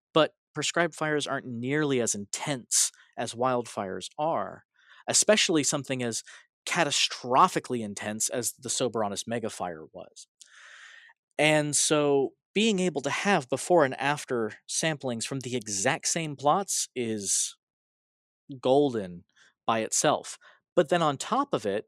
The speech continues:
we have a true control plot, so we can rule out other effects of time and season and all those other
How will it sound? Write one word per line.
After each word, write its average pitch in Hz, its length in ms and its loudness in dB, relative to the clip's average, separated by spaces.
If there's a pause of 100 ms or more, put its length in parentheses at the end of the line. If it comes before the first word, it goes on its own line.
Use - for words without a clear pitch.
(340)
we 175 160 0
have 165 240 -2
a 135 60 -4
true - 260 -4
control 214 540 0
plot, - 420 -6
so - 180 -4
we 135 140 -2
can 143 220 -6
rule 151 420 2
out 151 300 6
other 135 260 2
effects - 340 0
of - 140 -8
time 120 540 -2
and 98 160 -6
season 110 560 -2
and 92 120 -10
all 110 200 -6
those 107 180 -4
other 101 340 -4